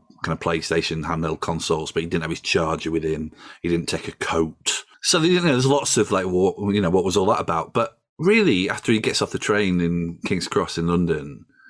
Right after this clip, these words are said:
that's it. Like, there's a few alleged sightings. One of them seems to be credible. That was in, um, the Pizza Hut on Oxford Street, which is about a fifteen minute walk from King's Cross if you're walking briskly.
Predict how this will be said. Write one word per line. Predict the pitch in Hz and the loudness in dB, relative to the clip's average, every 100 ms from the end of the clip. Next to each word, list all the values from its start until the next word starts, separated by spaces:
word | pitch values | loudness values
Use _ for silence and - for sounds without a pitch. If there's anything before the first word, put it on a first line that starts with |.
| - - - | -20 -20 -6
that's | 117 - | -4 0
it. | 98 107 - _ - | 2 2 -2 _ -8
Like, | 90 90 | -4 -2
there's | 92 95 | 0 -2
a | |
few | 87 - 92 90 87 87 80 - - - | -2 0 2 2 2 0 -4 -14 -18 -2
alleged | 85 90 85 | 2 2 0
sightings. | - - 90 87 71 87 82 | -2 0 0 0 0 -2 -2
One | 87 87 | 0 0
of | 85 | 0
them | 85 87 | -2 -2
seems | - 85 | -2 -4
to | - | -4
be | 87 | -8
credible. | - 85 85 82 82 82 | -4 -4 -2 0 2 2
That | 80 - _ - | -2 -6 _ -8
was | 90 87 | -4 -2
in, | 82 82 82 - - - - - | 0 -2 -6 -20 -20 -20 -18 -6
um, | 85 80 78 80 78 80 | -4 -4 -4 -6 -8 -8
the | 87 | -10
Pizza | - 95 78 85 | -6 -4 -2 -2
Hut | 85 82 | -2 0
on | 85 | -2
Oxford | 80 - 85 | -4 -6 -6
Street, | - 90 87 85 - _ - | -2 0 0 -2 -6 _ -16
which | - 82 | -10 -4
is | - - _ _ - - - - | -4 -6 _ _ -20 -20 -16 -8
about | - | -8
a | |
fifteen | - - - 85 | -6 -8 -2 -2
minute | 85 82 85 | 0 -2 0
walk | 85 - | 0 0
from | - - | -6 -8
King's | - 82 | -6 -6
Cross | - 85 - | -4 -4 -2
if | 85 - | -6 -6
you're | 87 | -6
walking | 90 90 85 87 82 | -2 -2 0 -4 -4
briskly. | 82 - - 87 85 | -4 -4 -2 -4 -4